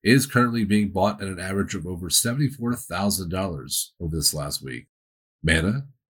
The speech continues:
is up sixteen percent in the last twenty-four hours alone as of this reporting. Another big move that has attracted a feeding frenzy for the fat cats and whales in the crypto world is our favorite meme coin,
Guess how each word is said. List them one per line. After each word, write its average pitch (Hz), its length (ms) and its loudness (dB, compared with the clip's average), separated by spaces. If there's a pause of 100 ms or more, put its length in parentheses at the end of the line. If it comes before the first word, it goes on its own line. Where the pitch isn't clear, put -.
is 104 240 2
up 110 320 -2
sixteen 143 600 2
percent 139 480 2
in 101 80 -4
the 101 60 2
last 101 320 0
twenty-four 98 400 2
hours 98 220 2
alone 104 500 2 (260)
as 101 280 4
of 98 140 0
this 101 200 -2
reporting. 104 420 -8 (840)
Another 98 380 6
big 95 300 0
move 113 400 2
that 90 140 0
has 87 120 4
attracted 95 520 0
a 80 60 -2
feeding 139 360 2
frenzy 90 400 -2
for 101 160 -8
the 85 80 -4
fat 95 340 0
cats 95 360 -2
and 82 180 -4
whales 85 400 -2
in 82 80 -4
the 80 80 -6
crypto 87 320 -2
world 90 500 0
is 92 160 -6
our 87 60 -4
favorite 101 460 2
meme 123 260 4
coin, 98 460 -2